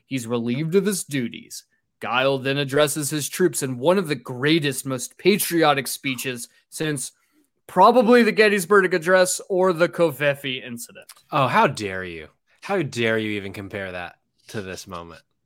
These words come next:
Speaker 2: How dare you? I thought you were a patriot.
Speaker 1: Me? Me? A patriot? Do I look like Mark Wahlberg?
Speaker 2: You son of a bitch.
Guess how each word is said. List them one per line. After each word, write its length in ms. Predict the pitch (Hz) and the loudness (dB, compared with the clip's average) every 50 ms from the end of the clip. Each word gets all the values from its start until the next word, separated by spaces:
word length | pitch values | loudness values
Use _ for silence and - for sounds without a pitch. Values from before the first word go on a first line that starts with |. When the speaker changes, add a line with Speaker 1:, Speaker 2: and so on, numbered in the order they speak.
| _ _ _ _ _ _ _ _ _ | _ _ _ _ _ _ _ _ _
Speaker 2:
How 120 | - 175 | -8 -8
dare 300 | 165 127 101 98 92 92 | -6 -6 -6 -8 -8 -8
you? 220 | 87 85 82 80 78 _ _ _ _ _ _ _ _ _ _ - | -8 -10 -12 -14 -16 _ _ _ _ _ _ _ _ _ _ -6
I 100 | - 160 | -4 0
thought 200 | 156 - 185 151 | 2 2 2 2
you 120 | 127 131 | 2 0
were 100 | 127 117 | -2 -2
a 60 | 101 90 | -4 -8
patriot. 480 | - - 98 87 - - 90 85 73 _ _ _ _ _ _ _ _ _ _ _ _ _ _ _ _ _ - _ _ _ _ | -10 -14 -16 -14 -16 -16 -18 -18 -20 _ _ _ _ _ _ _ _ _ _ _ _ _ _ _ _ _ -20 _ _ _ _
Speaker 1:
Me? 360 | - 127 127 120 123 147 156 - _ _ _ _ _ _ _ _ _ _ - | -12 -10 -6 -6 -6 -6 -8 -12 _ _ _ _ _ _ _ _ _ _ -10
Me? 440 | 135 131 127 123 131 139 135 139 _ _ - | -6 -2 0 0 0 0 -2 -4 _ _ -6
A 80 | - | -6
patriot? 540 | 127 120 131 131 131 123 - 143 143 139 _ _ _ _ - | -2 0 0 0 0 -2 -4 -6 -6 -6 _ _ _ _ 2
Do 120 | 143 156 | 6 6
I 80 | 160 151 | 8 8
look 340 | 143 135 135 139 143 139 - | 6 2 -2 -4 -4 -4 -4
like 160 | 165 143 - | -4 -4 -2
Mark 240 | 151 143 147 147 - | 0 0 0 0 0
Wahlberg? 380 | 147 143 147 156 156 175 131 | 0 0 2 2 2 2 4
Speaker 2:
You 140 | 143 151 147 | 4 4 4
son 380 | 139 - - - - 190 190 180 | 2 0 0 2 4 4 6 6
of 80 | 170 | 4
a 100 | 160 151 131 | 4 4 4
bitch. 420 | 139 127 120 - - - - - | 4 2 2 0 -4 -10 -8 -10